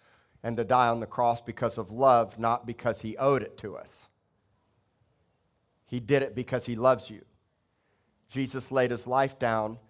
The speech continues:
not because you were deserving. He laid his life down because you didn't deserve it. And the minute that you start to think that I'm deserving, the minute that you start to think that you're good enough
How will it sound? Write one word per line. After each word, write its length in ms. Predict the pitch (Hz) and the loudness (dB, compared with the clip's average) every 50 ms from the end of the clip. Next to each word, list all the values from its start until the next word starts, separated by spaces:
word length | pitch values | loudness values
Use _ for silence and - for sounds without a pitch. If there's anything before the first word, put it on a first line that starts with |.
| _ _ _ _ _ _ _ _ _ _ _ | _ _ _ _ _ _ _ _ _ _ _
not 540 | 101 107 113 117 135 143 156 160 - - 104 | -8 -6 0 2 6 6 6 6 4 0 -10
because 680 | 127 117 - - 127 113 104 104 101 104 104 - - - _ _ _ _ _ _ _ _ _ _ | -10 -10 -6 -2 -2 0 0 -2 -4 -6 -8 -14 -20 -20 _ _ _ _ _ _ _ _ _ _
you 180 | - 117 123 123 | -10 -6 -6 -4
were 160 | 113 113 113 | -2 -2 -4
deserving. 600 | 95 98 107 90 110 117 113 107 92 92 80 - _ _ _ _ _ _ _ _ _ _ _ _ _ _ _ _ _ _ _ _ _ | -4 -4 -8 -4 -2 -2 -2 -2 -4 -10 -16 -18 _ _ _ _ _ _ _ _ _ _ _ _ _ _ _ _ _ _ _ _ _
He 120 | _ 117 | _ -6
laid 180 | 113 110 117 113 | -2 0 0 0
his 120 | 110 107 - | -2 -4 -2
life 280 | 113 120 123 117 - | 0 2 2 0 0
down 320 | - 104 95 95 92 92 95 _ _ _ _ _ _ | -6 -6 -6 -6 -8 -10 -14 _ _ _ _ _ _
because 340 | _ 110 101 - 107 87 87 | _ -10 -8 -8 -10 -10 -10
you 80 | 98 98 | -12 -10
didn't 260 | 104 98 95 90 82 | -8 -8 -10 -10 -12
deserve 360 | 85 85 - 85 78 - _ | -14 -16 -16 -16 -18 -18 _
it. 120 | - - _ _ _ _ _ _ _ _ _ _ _ _ _ _ _ _ _ _ _ _ _ _ _ _ _ _ _ _ _ _ _ _ _ _ _ _ _ _ _ _ | -20 -20 _ _ _ _ _ _ _ _ _ _ _ _ _ _ _ _ _ _ _ _ _ _ _ _ _ _ _ _ _ _ _ _ _ _ _ _ _ _ _ _
And 140 | 113 120 117 | -8 -6 -4
the 40 | 113 | -4
minute 360 | 113 123 139 147 156 156 - | -2 0 0 0 0 -2 -2
that 200 | 139 123 - - | -4 -4 -4 -10
you 80 | 139 | -12
start 300 | 135 - - 143 139 127 | -12 -6 -4 -4 -4 -2
to 80 | - 123 | -4 -8
think 300 | 117 - 135 127 120 - | -6 -4 -4 -4 -4 -2
that 120 | 123 113 | -2 0
I'm 200 | 113 117 120 120 | 0 0 0 -2
deserving, 640 | 110 113 107 104 113 110 110 110 127 127 135 151 170 - _ _ _ _ _ _ _ _ _ _ _ _ _ _ _ _ _ _ _ _ _ _ _ _ _ _ _ _ _ _ _ _ _ _ _ _ _ _ _ | -4 -6 -6 -4 -4 -4 -2 -2 -2 -4 -4 -4 -12 -16 _ _ _ _ _ _ _ _ _ _ _ _ _ _ _ _ _ _ _ _ _ _ _ _ _ _ _ _ _ _ _ _ _ _ _ _ _ _ _
the 60 | 113 | -6
minute 260 | 113 120 131 139 139 - | -4 -2 -2 -2 -2 -2
that 260 | - 123 - - - | -6 -6 -6 -6 -10
you 80 | 131 | -10
start 280 | 120 - - 139 127 - | -10 -2 -2 -2 -2 0
to 60 | - 123 | -4 -8
think 240 | - 131 127 127 | -6 -6 -6 -6
that 180 | 127 123 113 - | -8 -12 -8 -8
you're 80 | 120 107 | -10 -8
good 220 | 90 107 110 113 | -6 -6 -4 -4
enough 460 | 120 120 127 135 139 139 - - - | -4 -4 -2 -4 -4 -4 -6 -14 -20